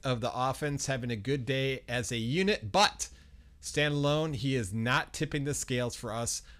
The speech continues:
on a championship level, but we like what Sam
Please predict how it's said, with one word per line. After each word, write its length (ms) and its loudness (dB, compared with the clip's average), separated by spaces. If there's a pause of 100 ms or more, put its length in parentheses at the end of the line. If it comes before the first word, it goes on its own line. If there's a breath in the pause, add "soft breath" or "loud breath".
(120)
on 120 -4
a 120 -2
championship 800 -2
level, 420 -2 (400 loud breath)
but 140 -4
we 100 -2
like 340 0
what 120 -6
Sam 480 -2